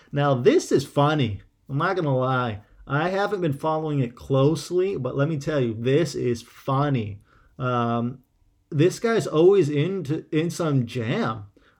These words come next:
I don't know what is going on, but Madison is, there's always something going on here.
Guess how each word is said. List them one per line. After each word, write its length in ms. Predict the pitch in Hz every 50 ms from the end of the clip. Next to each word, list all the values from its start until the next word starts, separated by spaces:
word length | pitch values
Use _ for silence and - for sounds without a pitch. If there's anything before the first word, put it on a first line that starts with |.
| -
I 40 | 127
don't 200 | 135 175 202 196
know 160 | 190 185 170
what 420 | 147 131 123 123 135 147 170 170 - -
is 180 | 151 139 139
going 340 | - 143 139 143 139 131 127
on, 300 | 131 147 165 180 156 131
but 260 | - 120 117 120 123
Madison 600 | 127 123 123 131 143 160 202 175 - - 147 131 127
is, 400 | - 139 131 120 113 113 - - _ -
there's 160 | 131 - -
always 300 | 156 180 214 240 233 -
something 300 | 202 208 202 175 185 165
going 260 | 139 147 143 135 123 120
on 240 | 120 139 185 233 220
here. 240 | 139 117 - -